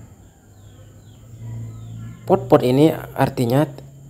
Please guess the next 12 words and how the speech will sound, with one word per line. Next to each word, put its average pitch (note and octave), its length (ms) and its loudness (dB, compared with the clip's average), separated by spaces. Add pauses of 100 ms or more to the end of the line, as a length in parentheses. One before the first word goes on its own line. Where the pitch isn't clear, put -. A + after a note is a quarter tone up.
(360)
negara D3 400 6
pot D#3+ 320 -2 (320)
dua, C#3 400 6
yaitu C3 240 2
Jepang, C3+ 320 0
Tajikistan, C3+ 640 0
Australia, C3+ 400 2
Indonesia, C3 480 2
tidak C3+ 320 0
akan C#3 160 4
bertemu C#3+ 480 2
di A#2+ 160 -2